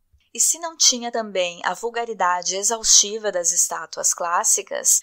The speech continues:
devia-o aos seus olhos negros, onde havia muito da nossa inquietude moderna, um grande lânguido profissional. Loberan disse-lhe a nossa intenção de ir à Tijuca.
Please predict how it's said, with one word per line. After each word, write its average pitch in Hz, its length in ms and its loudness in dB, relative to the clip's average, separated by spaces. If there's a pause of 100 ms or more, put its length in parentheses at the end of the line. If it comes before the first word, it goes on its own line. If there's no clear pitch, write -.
devia-o 233 760 -6
aos - 140 2
seus 240 260 0
olhos 214 400 0
negros, 180 680 2
onde 202 220 -4
havia 208 420 -6
muito 240 320 -10
da 226 140 -2
nossa 202 480 0
inquietude 220 600 -8
moderna, 175 720 -4
um 180 100 -16
grande 240 380 -4
lânguido 196 500 -6
profissional. 170 840 -2 (1500)
Loberan 240 600 2
disse-lhe 240 580 0
a 233 100 0
nossa 208 380 -2
intenção 214 640 0
de 214 80 -4
ir 196 180 -4
à 196 60 -2
Tijuca. 175 880 -4